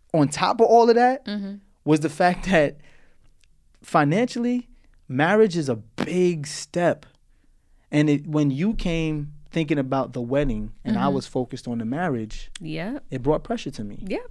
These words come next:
Speaker 2: that'd
Speaker 1: what
Speaker 2: be
Speaker 1: I'm
Speaker 2: the
Speaker 1: saying?
Speaker 2: problem. And I will be the first to admit it.
Speaker 1: And I don't
Speaker 2: And
Speaker 1: care
Speaker 2: I
Speaker 1: how
Speaker 2: think a
Speaker 1: mad
Speaker 2: lot of
Speaker 1: people
Speaker 2: women feel
Speaker 1: get.
Speaker 2: that way now. I mean, think about the age that we're in now, even just with social media.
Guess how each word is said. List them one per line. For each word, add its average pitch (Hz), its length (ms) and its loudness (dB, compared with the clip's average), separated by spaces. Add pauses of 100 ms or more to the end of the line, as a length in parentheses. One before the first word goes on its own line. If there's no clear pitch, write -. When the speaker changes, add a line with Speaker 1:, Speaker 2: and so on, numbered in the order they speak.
Speaker 2:
that'd 247 140 -2
Speaker 1:
what - 0 -
Speaker 2:
be 415 60 -2
Speaker 1:
I'm 415 60 0
Speaker 2:
the - 60 -2
Speaker 1:
saying? 330 60 -6
Speaker 2:
problem. 403 360 -4
And - 100 -2
I 302 100 0
will 247 200 -4
be 208 140 -2
the 185 120 -2
first 294 260 -2
to 339 60 -4
admit 294 240 -2
it. 427 180 -8 (160)
Speaker 1:
And 156 140 2
I 185 80 8
don't 240 80 4
Speaker 2:
And 233 80 0
Speaker 1:
care 233 100 8
Speaker 2:
I - 40 8
Speaker 1:
how 208 80 8
Speaker 2:
think 170 100 4
a - 60 4
Speaker 1:
mad 185 40 6
Speaker 2:
lot 220 140 8
of 196 80 6
Speaker 1:
people - 140 4
Speaker 2:
women 143 120 6
feel - 140 4
Speaker 1:
get. - 60 2
Speaker 2:
that 190 120 2
way 180 140 0
now. 180 140 0
I 262 80 2
mean, 339 120 2
think 381 140 0
about 359 160 0
the 254 80 0
age 220 300 -2
that 220 120 -2
we're 202 120 -4
in 208 180 -4
now, 202 380 -4
even 226 180 -4
just 220 160 -6
with 208 80 -8
social 208 300 -6
media. 208 400 -4